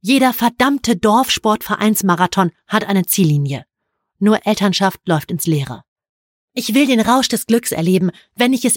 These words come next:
endlich nach zweiundvierzig Komma eins neun fünf Mutterseinskilometern geschafft habe.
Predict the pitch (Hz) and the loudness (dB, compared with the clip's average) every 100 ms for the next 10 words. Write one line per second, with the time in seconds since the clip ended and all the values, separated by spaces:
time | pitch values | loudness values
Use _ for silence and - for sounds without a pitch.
0 | - 254 240 - - 202 - - 254 269 | 0 -2 0 -2 0 -2 -4 -4 0 0
1 | 240 - 220 214 - 233 202 - 254 254 | 0 -2 -4 -4 -2 0 0 0 0 2
2 | 226 208 202 - 214 - 214 233 220 190 | 2 2 2 0 -2 0 0 0 0 0
3 | 180 - 190 175 180 180 165 - 160 - | -2 -4 -2 0 0 -2 -2 -2 -4 -8
4 | 151 139 | -10 -10